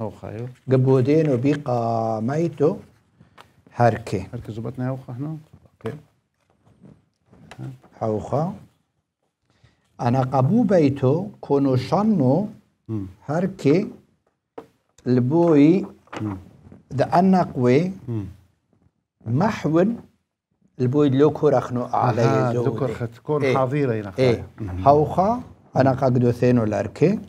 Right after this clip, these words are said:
Speaker 1: أها.
Speaker 2: هوخة. قدو ثينو لاركي.
Speaker 1: أها.
Speaker 2: هوخة. وهاركي.
Speaker 1: أبونا برامو تشيكي لي خسراثي عشان تقدر الكاميرا قرشو.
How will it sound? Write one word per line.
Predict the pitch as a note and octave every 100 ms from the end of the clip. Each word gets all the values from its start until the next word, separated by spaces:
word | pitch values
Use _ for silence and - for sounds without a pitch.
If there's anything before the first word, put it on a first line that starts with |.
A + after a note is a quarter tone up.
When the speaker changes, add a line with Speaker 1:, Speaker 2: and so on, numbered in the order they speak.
| -
Speaker 1:
أها. | G2 F2 G#2+ A#2+ - _ _ _ _ _ _ -
Speaker 2:
هوخة. | A#2 G2+ - C3 F#3 - _ - G#2 - _ D3+ C3
قدو | B2 B2 B2
ثينو | B2+ C3+ C3+
لاركي. | A2+ A2 G#2 - B2+ D3 G3+ - _ _ _ -
Speaker 1:
أها. | G#2+ G2 A#2 A2+ _ _ - - - _ _ _ - _ _ _ _ _ _ _ -
Speaker 2:
هوخة. | A2 G2 - C#3 F#3+ G3+ - _ - _ B2 G#2+ _ _ _ _ _ _ _ _ _ _ _ _ _ _ -
وهاركي. | B2 G#2+ G#2+ A#2 B2+ B2+ - D#3 F3 G3+ F#3+ _ _
Speaker 1:
أبونا | A2 C#3 C#3
برامو | B2 B2+ B2+
تشيكي | B2 C3 B2+
لي | B2+
خسراثي | C3 B2 B2+ C#3+ D3 D#3 D#3 _ _ -
عشان | - A#2
تقدر | - B2+
الكاميرا | B2 A#2+ B2 A#2 A#2
قرشو. | A2 A2 - G2+